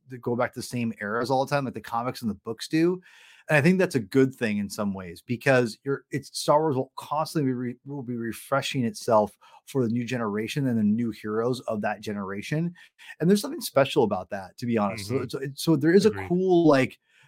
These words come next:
Speaker 1: there's a cool idea of, like, every generation's gonna have their own Star Wars, like, heroes. And they're, and again, they may all hit, may, no, might, you know, I think that the sequel trilogy is kind of a mixed bag a little bit. Let's be real. Um, at
Speaker 2: But
Speaker 1: the
Speaker 2: honestly,
Speaker 1: same
Speaker 2: I think,
Speaker 1: time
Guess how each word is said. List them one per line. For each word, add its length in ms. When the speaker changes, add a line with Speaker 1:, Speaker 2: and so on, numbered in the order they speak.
Speaker 1:
there's 180
a 60
cool 300
idea 500
of, 80
like, 240
every 200
generation's 600
gonna 120
have 460
their 180
own 200
Star 360
Wars, 400
like, 260
heroes. 600
And 580
they're, 460
and 280
again, 280
they 80
may 220
all 180
hit, 340
may, 280
no, 180
might, 240
you 80
know, 160
I 120
think 260
that 160
the 60
sequel 280
trilogy 340
is 120
kind 200
of 160
a 60
mixed 320
bag 300
a 40
little 200
bit. 220
Let's 180
be 160
real. 400
Um, 380
at 80
Speaker 2:
But 60
Speaker 1:
the 40
Speaker 2:
honestly, 300
Speaker 1:
same 100
Speaker 2:
I 60
think, 140
Speaker 1:
time 200